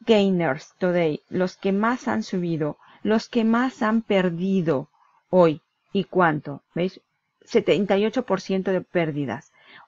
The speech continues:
Si aquí yo hubiera comprado monedas Centra ayer, hoy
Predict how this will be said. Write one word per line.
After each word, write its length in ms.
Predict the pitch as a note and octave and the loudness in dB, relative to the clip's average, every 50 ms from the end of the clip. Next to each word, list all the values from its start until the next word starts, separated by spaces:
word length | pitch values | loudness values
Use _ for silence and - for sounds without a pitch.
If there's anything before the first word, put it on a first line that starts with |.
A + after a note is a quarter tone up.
| - _ _ _ | -20 _ _ _
Si 160 | - - A3 | -8 -2 0
aquí 280 | F3 F3 - - A#3 A#3 | 0 0 0 0 0 2
yo 80 | B3 | 2
hubiera 180 | A#3 B3+ A#3+ A#3+ | 4 4 4 2
comprado 640 | A#3+ - A3 A3 A3 - A#3+ A3+ G#3 E3+ D#3+ D#3 - _ _ _ _ _ _ _ _ - | 2 0 -4 -4 -2 0 0 0 2 0 -2 -4 -6 _ _ _ _ _ _ _ _ -4
monedas 680 | F3 F#3 F#3+ G#3 G#3+ A3 G#3+ F#3 E3 D#3+ E3 - - _ _ _ _ _ _ _ _ | 0 0 2 2 2 2 2 0 0 -2 -4 -8 -16 _ _ _ _ _ _ _ _
Centra 560 | - - A3 A3 G#3+ G3 - G3+ A3 C#4+ F#4 _ _ _ _ _ _ _ | -4 -2 0 0 0 0 -2 -2 -4 -4 -6 _ _ _ _ _ _ _
ayer, 480 | - D#3 E3 E3 G3 A3 A3 A#3 - - _ _ _ _ _ _ - | -2 -2 0 2 2 2 2 0 -2 -6 _ _ _ _ _ _ -2
hoy 240 | - G3+ A3+ C4+ | 2 2 4 2